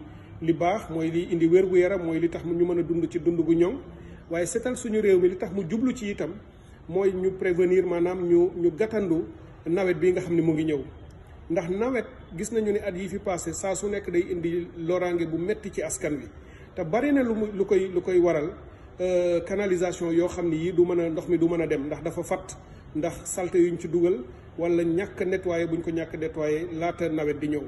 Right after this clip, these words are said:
Ren nag anacim, muy agence bi nga xam ne mooy toppatoo wàllu inondation, wax nañu ni nawet bi dina bari ndox ci kattanu Yàlla, te wax nañu sax ni dina am jamono yoo xam ne phénomène extrême, maanaam ndox mi dina bari sax ba jéggi dayoo.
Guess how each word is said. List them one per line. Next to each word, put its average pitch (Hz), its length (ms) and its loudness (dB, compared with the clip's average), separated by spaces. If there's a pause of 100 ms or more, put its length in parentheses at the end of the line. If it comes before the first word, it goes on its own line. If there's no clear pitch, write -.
(100)
Ren 180 200 2
nag 226 100 0 (720)
anacim, 196 420 0
muy 175 240 8
agence 170 300 -2
bi 180 60 2
nga 214 100 -2
xam 190 120 -8
ne 202 40 -2
mooy 185 160 0
toppatoo 170 420 -4
wàllu 165 280 0
inondation, 160 520 -4
wax 170 160 -2
nañu 180 200 2
ni 180 120 6
nawet 170 220 -2
bi 160 140 -2
dina 165 180 2
bari 160 220 -2
ndox 156 140 -2 (520)
ci 170 80 -8
kattanu 170 360 0
Yàlla, 147 380 2
te 175 100 -8
wax 185 180 0
nañu 202 180 2
sax 185 220 -4
ni 208 200 0 (360)
dina 175 160 0
am 190 120 -2
jamono 190 240 0
yoo 185 140 2
xam 175 180 -4
ne 180 60 0
phénomène 190 460 -2
extrême, 175 340 -4
maanaam 180 240 -2
ndox 180 160 -4
mi 180 80 0
dina 175 180 2
bari 175 220 -2
sax 175 160 -8
ba 165 180 0
jéggi 196 220 -2
dayoo. 151 240 -2